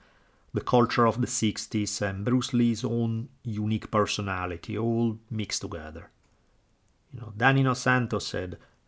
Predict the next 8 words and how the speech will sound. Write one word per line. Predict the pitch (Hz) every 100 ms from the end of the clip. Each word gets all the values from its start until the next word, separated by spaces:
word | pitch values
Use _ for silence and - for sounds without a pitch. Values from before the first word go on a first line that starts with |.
| _ _ -
"Bruce | 113 143 156 139
was | 123 104 -
anti-establishment, | 123 120 117 110 101 - 98 82 85 90 - 85 - - _ -
the | 113
voice | 123 120 110
of | 104 107
the |
sixties. | - 98 80 - - - -